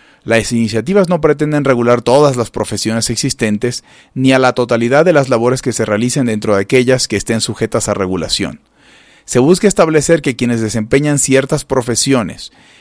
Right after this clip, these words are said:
y dentro de estas algunas actividades relacionadas con la vida, la salud, la seguridad, la libertad y el patrimonio de las personas,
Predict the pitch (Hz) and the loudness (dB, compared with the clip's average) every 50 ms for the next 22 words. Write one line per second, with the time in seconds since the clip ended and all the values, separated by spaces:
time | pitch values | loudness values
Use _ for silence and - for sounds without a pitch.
0 | _ _ _ - 117 120 135 131 123 113 - 120 113 113 135 156 156 - 147 123 | _ _ _ -6 0 2 2 2 2 2 0 0 0 2 2 2 2 2 0 -2
1 | - 107 101 110 110 110 123 147 160 156 - 139 - - - 135 135 135 151 175 | 0 0 -2 -2 0 0 -2 -2 -2 -2 -2 -4 -4 -4 -6 -4 0 4 4 6
2 | 170 156 156 151 143 131 120 110 107 - 117 113 117 120 - - 110 107 98 95 | 6 6 4 4 2 -2 -2 -2 -2 -4 -4 -4 -4 -4 -4 -4 -4 -2 -2 -2
3 | 104 127 139 143 135 127 123 110 - 98 104 120 123 113 113 110 - - 107 98 | -2 0 2 2 2 2 2 0 -2 0 2 2 2 2 0 -2 -2 -2 -4 -4
4 | 98 101 98 101 110 110 101 - _ - - _ - _ _ _ - 113 120 120 | -4 -4 0 0 2 2 2 0 _ -18 -20 _ -20 _ _ _ -2 0 2 2
5 | 120 110 104 104 104 - 127 127 135 139 127 123 131 - 110 110 110 - 113 110 | 4 2 2 2 2 2 2 2 2 2 0 0 -2 -2 -4 -4 -2 -4 -2 -2
6 | 113 117 117 123 120 117 110 104 - - 127 120 117 - 143 120 110 113 123 - | 0 0 0 0 0 0 -2 -2 -2 -2 -2 -2 0 0 0 0 0 -2 -4 -8
7 | - | -12